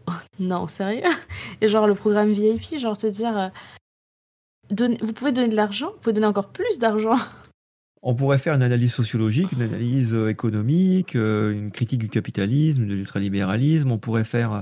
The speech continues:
Speaker 2: la métacognition, enfin, on sent que y-, c'est riche, hein. Euh, on le digère, en fait. Moi, je pense qu'il y a une vraie phase de, parce qu'on se découvre, euh,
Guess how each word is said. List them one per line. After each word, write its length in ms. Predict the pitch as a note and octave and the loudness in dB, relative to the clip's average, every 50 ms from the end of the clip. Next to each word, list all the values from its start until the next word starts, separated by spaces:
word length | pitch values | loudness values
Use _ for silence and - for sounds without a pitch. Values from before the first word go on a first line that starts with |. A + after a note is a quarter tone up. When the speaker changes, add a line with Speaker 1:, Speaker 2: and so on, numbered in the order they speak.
| - - - | -8 -8 -6
Speaker 2:
la 160 | - G2 F#2+ | -4 -2 0
métacognition, 800 | G2+ G#2 - G#2+ G#2 - A2 G#2+ G#2 G2+ G#2 - E3 D#3 D#3 D#3 | 0 0 0 -2 0 0 0 0 0 -2 -2 0 0 2 2 2
enfin, 280 | D3+ C#3 C3 A2+ - - - | 0 0 -2 -2 -2 -4 -4
on 120 | A#2+ A2+ | -4 -4
sent 240 | G2+ - F#3 G#3+ A3 | -2 0 -2 -2 0
que 220 | - D3+ A#2+ A2+ G#2 | 0 2 2 2 2
y-, 320 | G2+ F#2 D#2 - - A2 | 0 -2 -4 -4 -4 -6
c'est 220 | G#2+ - - A#2 | -2 0 2 2
riche, 260 | D#3 C4+ D4 C#4+ - A3+ | 4 4 2 0 -2 -6
hein. 80 | A3+ - _ _ _ _ _ _ _ _ _ _ _ _ _ _ _ _ - | -10 -10 _ _ _ _ _ _ _ _ _ _ _ _ _ _ _ _ -6
Euh, 220 | G2+ G2+ G#2 G#2 G2+ | -4 -4 -2 0 2
on 80 | B2 | 2
le 80 | C#3 C#3 | 4 4
digère, 380 | D3 E3+ E3+ D3 D3 C#3 A#2 | 4 4 4 4 4 2 2
en 20 | G2+ | 0
fait. 180 | - G#2 - | -2 -4 -2
Moi, 120 | B2 C3+ D3 | 0 0 0
je 60 | - | 0
pense 180 | - C#3+ C#3 - | 0 -2 -2 -2
qu'il 100 | - A#2 | -2 -2
y 40 | |
a 20 | A2 | 0
une 60 | G#2 | 0
vraie 140 | A#2+ D3+ F3+ | 0 0 0
phase 200 | - - D#3+ D3 | 2 2 2 2
de, 160 | C#3+ C3+ - | 2 0 0
parce 160 | - B2 A2+ | -2 -2 -2
qu'on 160 | - C3 B2 | 0 0 0
se 40 | A2+ | 0
découvre, 380 | A2 A#2+ A#2+ - F3 D3+ B2+ A#2+ | 0 0 0 0 0 2 2 2
euh, 260 | A2+ A2+ A2 A2 G#2+ | 2 4 2 2 0